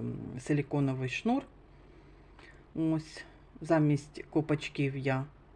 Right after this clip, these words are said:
тут, е, добавила ось такі намистинки з великими отворами. І також зробила ще сережки. Ось такі на гачечках. Сережки.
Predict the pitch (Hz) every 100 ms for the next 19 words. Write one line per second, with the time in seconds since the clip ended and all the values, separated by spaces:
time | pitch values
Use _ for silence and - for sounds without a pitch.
0 | - - 131 - - - 131 127 135 135
1 | 127 127 127 123 127 131 135 143 156 -
2 | 269 269 240 220 - 196 190 190 185 175
3 | 170 - 170 170 156 156 160 156 165 -
4 | - - - - - - 302 - 180 196
5 | 190 - 143 147 151 180 147 - - 165
6 | 156 - - - - - 151 127 123 -
7 | - 139 - - - - - - - -
8 | - - - - - - 143 - 147 143
9 | 139 139 196 - 277 262 - - 214 -
10 | - - - - - - - - - -
11 | - - - - - - - - - -
12 | - - 160 185 208 - - 170